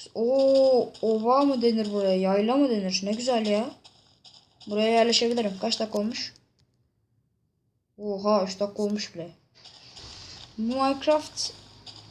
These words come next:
eee, bilgisayar geldiğinde zaten şey olacak. Eee, ne di-, diyeceğimi unutuyorum ya.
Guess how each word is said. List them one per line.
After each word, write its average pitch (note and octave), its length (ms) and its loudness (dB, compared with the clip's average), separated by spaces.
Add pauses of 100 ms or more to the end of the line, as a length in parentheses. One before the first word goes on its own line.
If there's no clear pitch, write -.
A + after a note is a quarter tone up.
(440)
eee, G3+ 580 -2 (840)
bilgisayar A#3 420 2
geldiğinde B3+ 520 0
zaten B3+ 460 -2
şey C4+ 240 2
olacak. B3 480 0 (880)
Eee, F#3+ 60 -8 (1600)
ne G3 160 -4
di-, - 380 -10
diyeceğimi G#3+ 380 0
unutuyorum G3 420 -4
ya. F3+ 160 -10